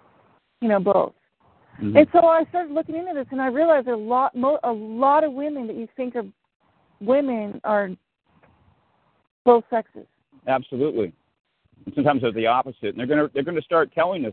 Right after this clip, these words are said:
Speaker 2: now. They're gonna come out of the closet.
Speaker 1: Yes. Yeah.
Speaker 2: "Oh,
Speaker 1: And
Speaker 2: I'm,
Speaker 1: I
Speaker 2: I'm really a man, and I'm really a woman," but
Speaker 1: Yeah.
Speaker 2: I didn't
Speaker 1: And
Speaker 2: tell
Speaker 1: I,
Speaker 2: you.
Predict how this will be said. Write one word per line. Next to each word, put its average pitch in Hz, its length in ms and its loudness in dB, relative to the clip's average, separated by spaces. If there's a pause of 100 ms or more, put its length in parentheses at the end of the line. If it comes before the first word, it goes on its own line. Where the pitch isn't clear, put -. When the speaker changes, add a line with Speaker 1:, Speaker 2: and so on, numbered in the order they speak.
(120)
Speaker 2:
now. 101 200 -6
They're 98 120 -10
gonna 110 160 -8
come 127 180 -2
out 131 140 0
of 131 60 -4
the 139 60 -8
closet. 165 300 2
Speaker 1:
Yes. 269 220 4 (420)
Yeah. 285 200 2 (460)
Speaker 2:
"Oh, - 40 4
Speaker 1:
And 349 100 4
Speaker 2:
I'm, - 220 -6
Speaker 1:
I 302 80 0 (100)
Speaker 2:
I'm 156 100 -12
really 233 300 -6
a 165 60 -8
man, 151 580 -10
and 135 120 -14
I'm 139 120 -14
really 151 220 -10
a 123 60 -8
woman," 117 360 -14
but 107 160 -14 (100)
Speaker 1:
Yeah. 247 240 6 (480)
Speaker 2:
I - 40 -10
didn't 302 120 4
Speaker 1:
And 311 60 2
Speaker 2:
tell 330 100 2
Speaker 1:
I, 330 100 2
Speaker 2:
you. 277 140 -6